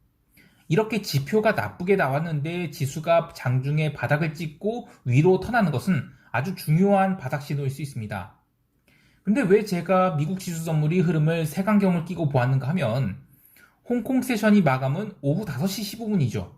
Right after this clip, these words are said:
미국 지수 선물은 오후 한 시 삼십 분부터 강하게 위로 돌기 시작하면서 오후 세 시 삼십일 분에 고점을 찍습니다.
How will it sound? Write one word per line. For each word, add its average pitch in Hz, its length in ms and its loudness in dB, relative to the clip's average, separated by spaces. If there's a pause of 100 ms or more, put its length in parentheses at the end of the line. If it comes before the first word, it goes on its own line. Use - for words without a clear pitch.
(520)
미국 160 400 2
지수 196 240 0
선물은 151 560 2 (240)
오후 160 240 4
한 240 180 0
시 240 120 -4
삼십 214 260 0
분부터 190 480 2
강하게 135 500 0
위로 143 220 2
돌기 143 280 2
시작하면서 139 840 0 (320)
오후 143 380 2
세 233 220 0
시 226 180 -6
삼십일 208 580 0
분에 202 180 4
고점을 151 360 4
찍습니다. 110 680 -2